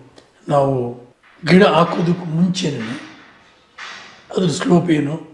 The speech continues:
ಅದ್ರ ಗ್ರೇಡಿಯಂಟ್ ಏನು, ಅಲ್ಲಿ ಯಾವ ಗಿಡ ಬರ್ಬೋದು, ಇದನ್ನೆಲ್ಲನೂ ಕೂಡ ಪ್ರೀ ಪ್ಲಾನಿಂಗ್ ಮಾಡಿ ಹೇಳ್ಕೊಂಡಿದ್ವಿ. So ಅದನ್ನೆಲ್ಲ ತೋರಿಸಿದ್ರು ನಮ್ಮ ರೇಂಜರು, ಎಕ್ಸ್ಪ್ಲೈನ್ ಮಾಡಿದ್ರು,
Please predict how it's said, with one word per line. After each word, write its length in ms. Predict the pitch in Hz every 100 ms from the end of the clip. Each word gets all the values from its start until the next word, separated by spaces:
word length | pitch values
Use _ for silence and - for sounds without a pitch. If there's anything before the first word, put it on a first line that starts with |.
| - _ _ _ _ _ _ _ _ _ -
ಅದ್ರ 460 | 185 160 156 151 143
ಗ್ರೇಡಿಯಂಟ್ 540 | 131 156 160 156 -
ಏನು, 480 | 135 135 147 139 - - _ - _ -
ಅಲ್ಲಿ 160 | 160
ಯಾವ 280 | 147 151 151
ಗಿಡ 120 | 147
ಬರ್ಬೋದು, 880 | 160 139 139 135 135 131 151 - - _ _ _ _ - 185
ಇದನ್ನೆಲ್ಲನೂ 520 | 185 175 170 185 180
ಕೂಡ 140 | 180
ಪ್ರೀ 260 | 185 - 185
ಪ್ಲಾನಿಂಗ್ 460 | 185 - 175 165
ಮಾಡಿ 300 | 160 147 202 247 - - - - _ _
ಹೇಳ್ಕೊಂಡಿದ್ವಿ. 840 | 208 170 180 143 135 135 226 - - - _ _ - - -
So 100 | 247
ಅದನ್ನೆಲ್ಲ 600 | 185 180 175 180 - -
ತೋರಿಸಿದ್ರು 520 | - 220 139 147 135
ನಮ್ಮ 380 | 120 123 120 120 - _ _ - -
ರೇಂಜರು, 640 | 143 123 117 165 185 - _ _ _ _ - -
ಎಕ್ಸ್ಪ್ಲೈನ್ 420 | - - 175 131
ಮಾಡಿದ್ರು, 480 | 113 107 156 -